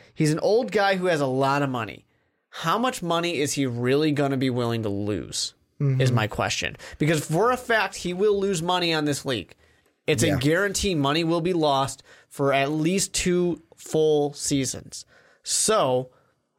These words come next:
Speaker 1: with that being said, how much does he want to lose? And the other part is,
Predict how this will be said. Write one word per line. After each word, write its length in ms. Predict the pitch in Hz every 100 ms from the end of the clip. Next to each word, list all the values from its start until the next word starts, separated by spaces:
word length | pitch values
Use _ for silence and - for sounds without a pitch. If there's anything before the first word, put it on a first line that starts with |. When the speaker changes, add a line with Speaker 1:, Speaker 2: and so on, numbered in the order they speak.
| _ -
Speaker 1:
with 360 | 139 165 208
that 260 | 190 208 170
being 220 | 180 175
said, 480 | 147 202 170 131 135 _ _ _ _ _ _ _
how 300 | 135 185 196
much 240 | 233 240 -
does 160 | 196
he 100 | 165
want 340 | 165 160 160 -
to 80 | 147
lose? 400 | 156 151 131 120
And 180 | 151
the 100 | 156
other 220 | 160 202 226
part 320 | - 170 -
is, 440 | 147 139 139 135